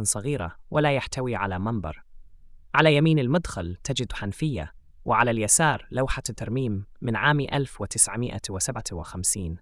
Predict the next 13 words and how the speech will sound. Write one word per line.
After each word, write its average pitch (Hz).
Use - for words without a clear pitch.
عند 185
الدخول 151
ستجد 156
صنابير 127
الوضوء 110
يمينا، 92
وأمامك 156
أبواب 120
المنارة 110
والضريح. 92
أما 139
على 107
اليسار 147